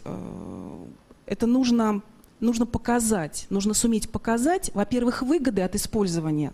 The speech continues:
данного продукта, да, как Битрикс двадцать четыре. А во-вторых,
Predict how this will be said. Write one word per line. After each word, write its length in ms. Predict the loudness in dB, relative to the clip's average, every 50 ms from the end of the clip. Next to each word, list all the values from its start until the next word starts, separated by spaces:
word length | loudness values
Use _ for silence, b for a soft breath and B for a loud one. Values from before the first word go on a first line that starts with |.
| -6
данного 420 | -4 0 0 2 2 2 0 -2 -6 -12 -18 -20 -20 _ _ _ _ _ _
продукта, 460 | -2 -2 0 -2 -4 -4 -6 -10 -8
да, 220 | -6 -6 -6 -6 -6
как 160 | -6 -6 -4
Битрикс 300 | -4 -4 -4 -4 -4 -4
двадцать 240 | -4 -4 -4 -4 -4
четыре. 340 | -6 -4 -4 -4 -6 -6 -8 B B B B B B B B B B
А 100 | 0 2
во-вторых, 540 | 2 2 2 2 2 4 4 4 2 0 -2